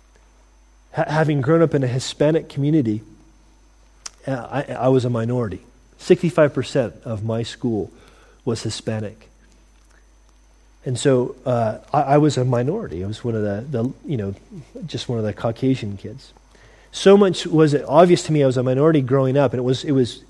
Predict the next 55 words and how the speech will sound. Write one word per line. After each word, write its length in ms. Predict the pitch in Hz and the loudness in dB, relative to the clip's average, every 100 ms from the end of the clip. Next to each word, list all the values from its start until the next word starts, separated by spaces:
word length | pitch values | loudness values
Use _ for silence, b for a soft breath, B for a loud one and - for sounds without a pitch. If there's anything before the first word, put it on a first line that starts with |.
| 156 | -6
uh, 220 | 131 - - - | -4 -6 -16 -6
more, 320 | 165 151 170 | 0 6 6
I 40 | |
was, 240 | 139 131 - | 6 2 -4
uh, 120 | 143 - - - - _ b b b b | -12 -16 -20 -20 -20 _ b b b b
I 60 | 131 | 0
was 120 | 135 | 2
more 200 | 151 180 | 4 6
of 80 | 156 | 4
a 40 | 139 | 2
minority 460 | 131 131 131 127 | 0 2 2 2
in 100 | 120 | 0
elementary 460 | 127 123 127 123 117 | -2 -2 -2 -4 -6
school. 220 | - 101 | -4 -6
By 80 | 107 | -4
the 40 | |
time 100 | 127 | -2
I 20 | 127 | 0
got 120 | 110 | 0
to 60 | |
high 120 | 107 113 | -2 -4
school, 280 | - 107 | -4 -4
it 40 | 101 | -4
was 240 | 98 - | -6 -10
not 180 | 135 113 | -12 -8
so 100 | 117 | -6
much 200 | 107 104 | -6 -6
of 80 | 101 | -8
a 20 | |
minority, 400 | 104 104 101 98 | -6 -4 -4 -4
but 200 | 98 107 b b - | -6 -10 b b -6
when 80 | 135 | -2
I 40 | |
was 80 | 123 | 0
in 60 | |
elementary 340 | 127 131 127 123 | 0 0 -2 -6
school, 200 | - 113 | -6 -6
it 40 | |
was 100 | 117 | -2
even 200 | 117 110 | -4 -4
more 220 | 110 120 | -4 -6
so. 280 | 127 107 104 b b b - | -6 -8 -8 b b b -2
And 140 | 147 | 2
I 40 | 165 | 4
remember 360 | 175 170 135 | 4 4 2
lying 500 | 120 135 165 202 190 | 2 4 4 4 2
to 80 | - | -2
my 140 | 151 127 | -4 -4
friends 440 | - 147 123 117 | -2 -2 -2 -4
and 100 | 117 | -6
telling 180 | 131 127 | -4 -4
them 80 | 123 | -2
I 60 | |
was 160 | 110 101 | -4 -4
Mexican. 460 | 110 110 104 95 | -6 -8 -10 -10